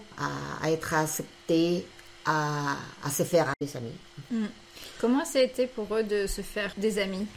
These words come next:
Speaker 2: ici ?
Speaker 1: Dans cette école,
Speaker 2: Oui.
Speaker 1: bah, il y avait toujours, euh, un une matinée ou l'après-midi, une partie de l'é-, de la journée en anglais. Donc, ça facilitait beaucoup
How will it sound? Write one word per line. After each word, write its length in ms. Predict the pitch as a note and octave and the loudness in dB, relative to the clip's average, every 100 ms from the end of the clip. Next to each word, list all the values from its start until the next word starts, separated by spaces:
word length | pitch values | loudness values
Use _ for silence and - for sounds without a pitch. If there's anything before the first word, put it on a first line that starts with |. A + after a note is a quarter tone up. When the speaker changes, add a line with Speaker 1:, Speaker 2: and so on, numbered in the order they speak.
| - | -10
Speaker 2:
ici ? 320 | - G#3 - G#3 - - - - | -6 -6 -6 -8 -10 -16 -16 -2
Speaker 1:
Dans 160 | F#3+ F3+ | 2 2
cette 180 | G#3 | 2
école, 360 | G3+ F#3+ G3 B3+ D4+ - | 2 4 4 4 -2 -12
Speaker 2:
Oui. 120 | A3 - - - - - - | -14 -14 -20 -20 -20 -20 -14
Speaker 1:
bah, 420 | F#3+ G3+ G3+ F#3+ - - - - - | -2 2 4 4 0 -4 -20 -18 -2
il 80 | G3+ | 2
y 60 | |
avait 200 | G3 G3+ | 4 4
toujours, 600 | - G#3+ G3+ B3+ C4+ B3 - | 0 -4 4 4 4 0 -2
euh, 540 | G3 F#3 F#3 F3+ F3 F3 | 0 4 4 4 4 2
un 200 | F#3 F#3 - - _ - - - - | -2 -4 -10 -20 _ -20 -20 -10 0
une 160 | G3+ | 4
matinée 400 | G3+ G3 F#3+ G#3 | 4 2 4 6
ou 100 | G#3 | 6
l'après-midi, 380 | F3+ F3 E3+ E3+ | 4 2 0 0
une 100 | F#3 | 0
partie 240 | F#3+ F#3+ F#3 | 0 2 4
de 60 | |
l'é-, 240 | F3+ F3+ F3+ | 6 4 2
de 120 | - | 2
la 240 | D#3 D#3 D#3 | 2 4 2
journée 500 | F#3 F3+ F#3+ F#3+ - - - - | 2 4 6 6 2 -10 -16 0
en 160 | E3+ F3 | 4 6
anglais. 360 | E3 C#3+ D3 - - - - - - - - - | 6 4 2 -2 -16 -20 -20 -20 -20 -20 -8 -4
Donc, 140 | D3+ | -2
ça 340 | - D#3+ G3+ | -2 0 0
facilitait 500 | G3 G3+ F3+ E3 E3 | 0 -2 -2 -2 0
beaucoup 460 | D#3+ E3+ E3+ - A#3 | 0 0 -4 -4 -6